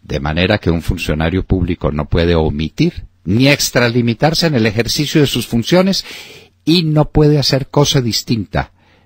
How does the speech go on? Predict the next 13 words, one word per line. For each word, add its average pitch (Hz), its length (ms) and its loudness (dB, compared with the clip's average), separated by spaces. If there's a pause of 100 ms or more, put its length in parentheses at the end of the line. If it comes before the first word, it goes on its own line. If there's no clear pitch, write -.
(160)
de 92 200 0
lo 95 260 2
que - 180 -2
se - 300 0
le 90 240 2
diga 143 500 2 (120)
cuáles 107 420 2
son 113 300 0 (320)
esas 104 340 0
funciones 90 560 -4
que 85 140 -4
debe 87 180 -2
ejercer, 117 480 -4